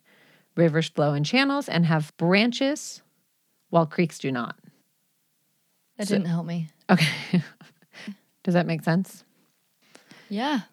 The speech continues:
Speaker 1: Maddie's still confused about the creek situation.
Speaker 2: I don't like it. It doesn't satisfy me.
Speaker 1: She's unsatisfied with my description of the creek. It's fine. Okay. So on an island on this creek is where they find a bag,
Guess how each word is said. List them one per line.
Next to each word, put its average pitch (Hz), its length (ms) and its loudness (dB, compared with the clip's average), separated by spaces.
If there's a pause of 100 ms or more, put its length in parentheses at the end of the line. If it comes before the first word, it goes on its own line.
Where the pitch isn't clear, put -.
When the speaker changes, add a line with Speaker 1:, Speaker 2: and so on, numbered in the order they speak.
(120)
Speaker 1:
Maddie's 190 280 4
still 175 160 2
confused 165 400 -2
about 160 200 -2
the 170 80 -4
creek 165 260 0
situation. 170 640 2 (220)
Speaker 2:
I 202 140 4
don't 233 120 4
like 196 160 2
it. 165 80 0
It 156 80 -4
doesn't 160 220 -4
satisfy 143 380 -6
me. 151 200 -6 (100)
Speaker 1:
She's 185 260 2
unsatisfied 156 760 0
with 151 180 -4
my 160 100 -2
description 156 480 -6
of 151 100 -4
the 156 80 -6
creek. - 360 -6
It's - 180 -4
fine. 147 420 -4 (200)
Okay. 196 340 4 (460)
So 202 540 4 (180)
on 214 360 4
an 196 160 2
island 165 680 2 (560)
on 175 220 4
this 165 180 2
creek 143 440 -2
is 156 200 0
where 151 180 2
they 160 120 4
find 143 500 -2 (720)
a 254 100 0
bag, 156 520 0